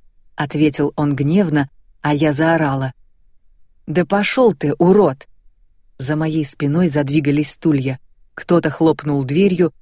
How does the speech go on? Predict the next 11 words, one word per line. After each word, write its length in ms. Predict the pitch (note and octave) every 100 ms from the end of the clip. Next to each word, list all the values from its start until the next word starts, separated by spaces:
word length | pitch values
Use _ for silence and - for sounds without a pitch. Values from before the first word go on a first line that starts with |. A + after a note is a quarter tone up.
| _ - -
я 200 | E3+ E3+
ухватила 540 | - E3 D#3+ E3 D#3
парня 380 | C#3+ F3 D#3 D3
за 100 | D3+
белоснежную 680 | D3+ D#3 - D#3 C3+ C#3+ C#3+
рубашку 480 | C#3+ F3 F3+ - D3+
и 180 | -
гаркнула: 640 | D#3 D#3+ C#3+ - C#3 C3+ B2+ _ _ _ _ _
«Ты 160 | A3 G#3+
что, 440 | - - G3 C#3 - _ _ -
оглох, 600 | G3 F3+ F#3+ A#3 B3 -